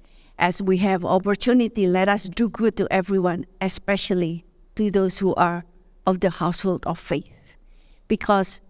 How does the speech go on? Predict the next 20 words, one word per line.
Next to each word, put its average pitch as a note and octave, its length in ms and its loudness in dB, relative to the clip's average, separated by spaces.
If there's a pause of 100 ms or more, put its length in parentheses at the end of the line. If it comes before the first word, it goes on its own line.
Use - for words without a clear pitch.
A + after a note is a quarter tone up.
(200)
those A3+ 260 0
who A3 140 -2
are F#3+ 180 4
of G3 220 2
the F#3+ 260 0 (640)
same - 720 2
faith, - 640 -2 (1080)
it's - 480 -2 (280)
one A3+ 640 4
member G3+ 720 2 (460)
in G#3+ 300 2
one G3 320 4
body. - 720 -2 (720)
We C4 260 2 (140)
are A3 180 4
one F#3+ 420 4
body. F3+ 680 -2 (2250)
Why G#3 220 2
don't G#3 220 4
we A3 440 0